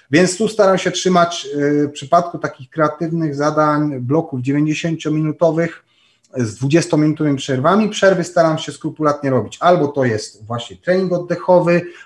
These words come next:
albo trening oddechowy połączony z jakąś ekspozycją, na przykład na, e, światło czerwone, e, światło podczerwone, albo tu mam, e,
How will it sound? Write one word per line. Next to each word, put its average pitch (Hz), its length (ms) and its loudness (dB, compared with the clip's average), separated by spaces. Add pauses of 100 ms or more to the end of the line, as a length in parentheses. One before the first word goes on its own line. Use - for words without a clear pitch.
albo 147 720 4
trening 151 260 2
oddechowy 135 460 -2
połączony 131 500 -2
z 120 40 -12
jakąś 127 320 -6
ekspozycją, 131 640 -8
na 123 80 -2
przykład 123 540 -4
na, 113 300 -2 (380)
e, 110 80 -4
światło 156 440 -2
czerwone, 156 880 2 (280)
e, 131 120 -2
światło 151 340 0
podczerwone, 156 800 0
albo 143 240 2
tu 143 120 -6
mam, 131 260 -2
e, 127 40 -12